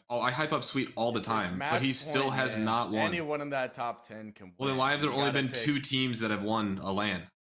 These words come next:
Speaker 1: They're, like, if,
Speaker 2: They're
Speaker 1: if
Speaker 2: just,
Speaker 1: it's
Speaker 2: they're
Speaker 1: match
Speaker 2: just a step
Speaker 1: point,
Speaker 2: ahead.
Speaker 1: like,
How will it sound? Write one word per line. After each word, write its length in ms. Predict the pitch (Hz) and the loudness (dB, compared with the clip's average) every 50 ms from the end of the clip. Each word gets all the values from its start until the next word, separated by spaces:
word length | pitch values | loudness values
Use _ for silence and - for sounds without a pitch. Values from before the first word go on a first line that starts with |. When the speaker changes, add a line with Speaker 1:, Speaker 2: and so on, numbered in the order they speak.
| _ _ _ _ _ _ _ _ _ _ _ _ _ _ _ | _ _ _ _ _ _ _ _ _ _ _ _ _ _ _
Speaker 1:
They're, 120 | 120 123 113 | -6 -4 -4
like, 260 | 104 120 120 117 117 | 0 0 0 0 -2
if, 60 | - | 0
Speaker 2:
They're 100 | 101 127 | -2 -2
Speaker 1:
if 100 | 123 - | 0 0
Speaker 2:
just, 180 | 123 131 127 147 | 0 0 2 0
Speaker 1:
it's 160 | 151 147 139 | 0 0 0
Speaker 2:
they're 60 | 131 | 0
Speaker 1:
match 200 | 135 135 135 135 | 0 0 0 -2
Speaker 2:
just 20 | - | -4
a 40 | - | -4
step 100 | 127 127 | -2 0
Speaker 1:
point, 200 | 131 120 107 101 | 0 0 0 -2
Speaker 2:
ahead. 100 | 95 92 | -4 -2
Speaker 1:
like, 340 | 101 98 98 95 92 - - | 0 0 0 0 -2 -6 -12